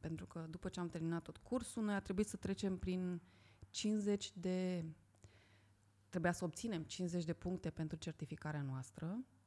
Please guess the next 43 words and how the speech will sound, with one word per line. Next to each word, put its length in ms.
Iar 220
pentru 300
asta 340
trebuia 240
să 120
fim 140
inclusiv 460
supervizați. 840
Eu 200
am 100
avut 220
norocul 400
că 100
supervizarea 580
mea 180
am 80
putut 280
să 80
o 40
fac 200
fără 160
să 120
fiu 100
plătită. 400
Deci 120
ăsta 140
a 40
fost 160
norocul 300
meu. 100
Pentru 240
că 100
altfel 200
s-ar 160
mai 160
fi 120
adăugat, 520
aș 140
fi 80
ajuns 240
probabil 440
pe 100
la 220